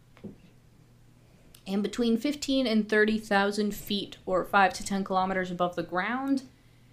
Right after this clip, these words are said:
a combination of the pressure and heat caused the asteroid to fragment, basically just exploding. This produced a fireball, releasing the equivalent of about a hundred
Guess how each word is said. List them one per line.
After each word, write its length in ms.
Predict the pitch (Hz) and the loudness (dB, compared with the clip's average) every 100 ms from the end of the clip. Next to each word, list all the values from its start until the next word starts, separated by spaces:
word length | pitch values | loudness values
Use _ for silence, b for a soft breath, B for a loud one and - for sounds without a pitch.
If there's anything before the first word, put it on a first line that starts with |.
| - | -6
a 100 | 190 | -4
combination 720 | - 247 254 240 233 - 226 | 0 6 8 6 4 0 -2
of 160 | - 185 | -4 -6
the 140 | 185 | -8
pressure 460 | 170 - 247 254 247 | -8 -4 -2 0 -2
and 160 | 202 190 | -2 -6
heat 380 | - 254 262 - | -4 -4 -4 -8
caused 300 | - 196 190 | 0 2 2
the 100 | 180 | 0
asteroid 440 | 190 190 - 190 - | 0 -2 -4 -6 -6
to 120 | 170 | -10
fragment, 880 | - - 190 220 226 262 269 285 - - _ - - | -10 -4 -2 -2 -2 -2 -4 -8 -14 -20 _ -20 -10
basically 400 | 175 190 - 208 | -4 -4 -2 -2
just 280 | 202 196 - | 0 -4 -6
exploding. 720 | - - - 175 - - 196 - b b b b b | -10 -10 -4 -4 -4 -10 -16 -20 b b b b b
This 420 | 190 185 - - - - _ - - b b b | -4 -2 -2 -4 -10 -20 _ -20 -20 b b b
produced 500 | - 190 185 190 185 - | -4 -2 0 -2 -4 -2
a 160 | 170 | -2
fireball, 920 | 165 240 247 247 240 233 233 233 233 - | 0 0 2 2 2 2 4 2 2 -2
releasing 420 | 202 196 208 208 196 | -4 -2 -2 -2 -2
the 80 | 185 | -2
equivalent 440 | 180 226 220 214 | -4 -4 -2 -2
of 120 | 190 | -4
about 260 | 180 170 - | -2 -2 -4
a 40 | |
hundred 720 | - - 226 226 220 214 202 | -8 -4 -2 0 0 0 -2